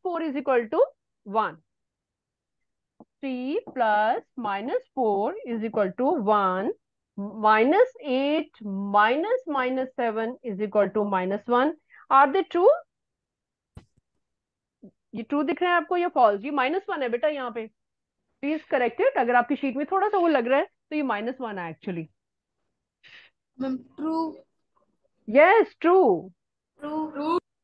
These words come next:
Speaker 1: Yes, very good, आपने बहुत अच्छे से कर लिया। This is true। Then reason is closure property under addition and subtraction states that the sum or difference of any two integers will always be an integer। मैंने आपको properties का जो box दिखाया था उसमें दिखाया था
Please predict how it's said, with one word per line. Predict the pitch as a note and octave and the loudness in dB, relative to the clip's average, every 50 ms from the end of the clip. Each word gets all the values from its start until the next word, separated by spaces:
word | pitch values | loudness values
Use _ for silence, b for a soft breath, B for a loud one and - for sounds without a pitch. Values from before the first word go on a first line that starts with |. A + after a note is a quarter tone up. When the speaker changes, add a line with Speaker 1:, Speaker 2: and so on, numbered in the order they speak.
| _ _ _ _ - | _ _ _ _ -2
Speaker 1:
Yes, | G#3 A#3+ C4+ C4+ B3 - A3+ | 2 4 4 4 2 2 2
very | B3 B3+ C#4 C#4+ A3+ | 2 2 2 2 2
good, | G#3+ F3+ F3+ | 2 2 0
आपने | F#3 F3+ G3+ G#3+ | 0 -2 0 0
बहुत | G#3+ A3+ A3+ A#3 | 2 2 2 2
अच्छे | B3 A#3+ C#4+ B3 | 0 -4 -6 -6
से | - A#3+ | -4 -4
कर | B3+ A#3+ A3+ | -4 -4 -4
लिया। | A#3 B3+ C#4+ F4 B4 - _ _ _ _ _ - | -2 -2 -2 -2 -2 -6 _ _ _ _ _ -10
This | G3+ G#3+ - | -8 -6 -4
is | C4 B3 - - | -6 -6 -4 -2
true। | B3 C4+ D4 A#4 D5 - _ _ _ _ _ _ _ _ _ - | 0 2 4 2 2 0 _ _ _ _ _ _ _ _ _ 0
Then | G#3+ A3 A#3 | 0 2 2
reason | G3+ C4 C4 C4+ C4+ F4 F4 E4 | 2 2 2 2 4 4 4 4
is | F4+ F#4+ F#4+ - _ | 2 2 0 -2 _
closure | - C#4+ C#4+ D4 C#4+ C#4 G#4+ G#4+ G#4+ | -4 -2 0 2 2 2 0 0 2
property | - D4+ C#4 - - D4+ B3+ C4 D#4 D#4 E4 | 2 2 2 2 0 -4 -4 -4 -4 -4 -4
under | E4+ C#4+ B3 A#3+ C4+ C4+ C4 A3+ | -4 -4 -2 -2 -2 -2 0 -2
addition | A3+ A3 A#3 - - E4 D#4+ | -2 -2 -6 -8 -6 -6 -6
and | D#4 D#4 | -4 -4
subtraction | D#4 C#4+ B3+ - B3 A3+ A#3 - D4+ D#4 | -4 -6 -4 -2 -4 -4 -4 -4 -8 -8
states | - - C4+ C4 C#4 D4 C#4+ _ - | -8 -6 -4 -4 -4 -4 -4 _ 2
that | C4 B3+ B3+ C4 A#3 | 4 4 4 4 2
the | C4+ C4+ - - | 0 -2 0 2
sum | D#4 D#4 E4 F#4+ | 2 2 2 4
or | F4 F4 D#4 B3+ | 2 2 2 0
difference | C#4+ C4+ - D#4+ D4+ D4 E4+ | -2 -4 -4 -6 -4 -2 -2
of | D#4 D#4+ | -2 -2
any | D4 B3+ C4 C#4+ C#4 | -2 -2 -2 -4 -4
two | D4+ D#4 D4 | -4 -6 -6
integers | C#4+ C4+ - C#4+ B3+ G#3+ A#3+ C4+ C#4+ F#4 G#4 - _ _ _ _ _ | -6 -6 -6 -8 -6 -2 2 2 2 2 0 -4 _ _ _ _ _
will | G#3 G#3+ A#3 B3 C4 | -6 -6 -4 -4 -2
always | A3+ A3 G#3 A3 A3 A#3 A#3+ A#3+ G3+ F#3 | -2 -2 -2 -2 -2 -2 -4 -4 -4 -6
be | G#3+ G#3 G#3 | -8 -8 -8
an | G3+ G#3 G3+ | -6 -6 -6
integer। | G#3 F#3+ A3 G#3+ F3 F#3 E3+ D3+ C#3+ D3+ | -8 -8 -8 -10 -8 -6 -6 -6 -6 -6
मैंने | F3+ G3+ G#3+ | -2 0 2
आपको | A3 G#3+ - C4+ | 2 2 2 0
properties | B3 - A3+ G#3+ - A#3+ A#3 C4 B3+ | 2 4 4 4 2 0 -2 -2 0
का | - C#4 | 0 0
जो | C4 C4 A#3+ | 2 2 4
box | G#3 G#3 G#3+ C4+ - - | 4 6 4 4 2 -2
दिखाया | D#4 C#4+ D4 C#4+ C#4 C#4 D4+ C#4+ | -2 0 2 4 4 4 4 4
था | E4 D#4+ | 4 4
उसमें | D#4+ D4+ - D4 D4 | 4 2 -2 -6 -6
दिखाया | A#3+ D4 D4 C4+ A#3+ A#3+ B3 | -4 -2 0 0 0 0 0
था | C4 D#4 E4 | -2 -2 -2